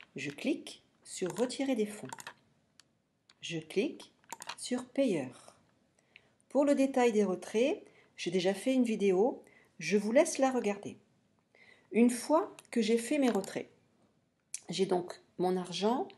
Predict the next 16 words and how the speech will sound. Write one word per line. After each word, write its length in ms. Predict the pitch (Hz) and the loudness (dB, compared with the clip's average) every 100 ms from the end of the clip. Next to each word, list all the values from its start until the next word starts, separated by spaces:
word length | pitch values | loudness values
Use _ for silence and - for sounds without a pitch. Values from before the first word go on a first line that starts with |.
| _ _ - | _ _ -12
sur 580 | - - 226 247 285 - - | -8 -4 0 0 -2 -8 0
mon 200 | 233 240 | 2 2
compte 460 | 233 240 254 - - _ _ | 2 0 0 -10 -12 _ _
payeur. 720 | 220 208 156 131 - - - _ _ _ - - _ - | 2 2 0 -6 -14 -20 -20 _ _ _ -20 -20 _ -6
Je 160 | 196 | 0
vais 140 | 277 277 | 2 4
donc 260 | 214 208 | 4 2
me 60 | 208 | -6
connecter 720 | - 151 - - 277 370 466 - _ _ - | -6 -8 -8 -2 0 0 -4 -16 _ _ -12
sur 460 | - 262 311 302 - | -6 0 0 -2 0
ma 180 | 202 220 | 2 2
plateforme 720 | 226 202 - 202 214 247 254 - - | 0 -6 -2 4 4 4 -2 -8 -6
d'échange 600 | 175 175 - 143 156 208 - - - | -2 -2 -2 -4 -4 -6 -10 -12 -2
Changer 300 | 214 202 226 | 0 2 0
for 220 | 220 180 | -2 -6
You. 180 | 160 127 | -6 -10